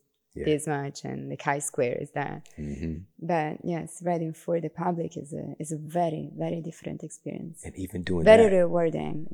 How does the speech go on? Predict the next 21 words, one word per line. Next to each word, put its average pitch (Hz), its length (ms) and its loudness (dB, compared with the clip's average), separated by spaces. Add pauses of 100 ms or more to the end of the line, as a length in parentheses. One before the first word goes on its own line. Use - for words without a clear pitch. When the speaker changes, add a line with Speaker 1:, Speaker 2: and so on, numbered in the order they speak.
Speaker 2:
Very 220 120 10
Speaker 1:
Yeah. 214 100 0
Speaker 2:
hard 208 160 2
for - 120 -4
me 190 140 0
also 175 320 0
because 170 320 -4 (340)
English 180 360 2
is 175 120 -4
actually 170 380 -4
my 160 40 -4
third 156 260 0
language. 196 640 -6 (140)
Speaker 1:
Your - 120 -20 (220)
third 208 260 0
language? - 240 -2
Speaker 2:
Yes, 175 400 -2
Italian 180 320 0
Speaker 1:
Wow. 165 60 -2
Speaker 2:
and 170 100 -8
French. 160 500 -8